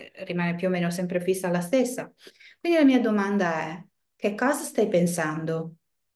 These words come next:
Che cosa stai dicendo? Che cosa stai affermando? Che cosa stai scrivendo nei commenti? La realtà tre D non esiste, non è reale.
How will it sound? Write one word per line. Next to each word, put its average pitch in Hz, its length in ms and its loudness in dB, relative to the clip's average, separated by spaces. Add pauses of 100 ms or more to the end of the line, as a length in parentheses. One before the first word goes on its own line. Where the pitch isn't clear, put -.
Che 202 160 -2
cosa 240 240 4
stai 202 380 2
dicendo? 175 960 2
Che 226 180 -2
cosa 254 260 2
stai 240 260 0
affermando? 185 840 -2
Che - 200 -4
cosa 240 340 0
stai 226 260 -2
scrivendo 196 600 -2
nei 180 240 -4
commenti? 156 840 -6 (1040)
La 175 120 0
realtà 190 380 4
tre 202 200 0
D 175 200 2
non 180 180 4
esiste, 180 800 -4 (320)
non 196 220 0
è 254 180 2
reale. 165 760 -4